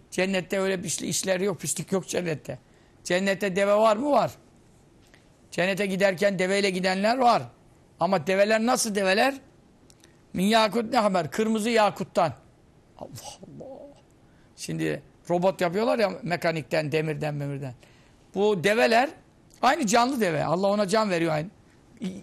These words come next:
tamamen kırmızı yakut. Riclami de a-, ayakları altından. Çünkü, çünkü dünyada öyle bir devesi olsa adam kral olur. Ayakları altından. Mükelleletin bid-dürri vel yakut. Bütün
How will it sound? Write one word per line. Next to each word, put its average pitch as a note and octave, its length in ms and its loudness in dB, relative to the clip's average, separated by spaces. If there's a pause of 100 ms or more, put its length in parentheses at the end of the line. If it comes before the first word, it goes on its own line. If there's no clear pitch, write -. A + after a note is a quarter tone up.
(280)
tamamen C4 560 2
kırmızı A#3 360 -2
yakut. F3 360 2 (680)
Riclami B3 680 2
de F#3+ 240 2 (120)
a-, G#3 160 0
ayakları A#3+ 520 4
altından. A3+ 600 2 (760)
Çünkü, F#3 320 -6
çünkü F3 220 -6
dünyada G3 360 0
öyle G#3 180 0
bir F3+ 120 -4
devesi G3 320 -2
olsa G3 220 -2
adam G#3 240 -4 (500)
kral G#3+ 280 2
olur. D3+ 240 -4 (960)
Ayakları A3+ 500 4
altından. G#3+ 640 2 (460)
Mükelleletin A#3 760 2
bid-dürri A3+ 380 0
vel A3 160 0
yakut. F#3 420 2 (140)
Bütün F#3+ 540 -4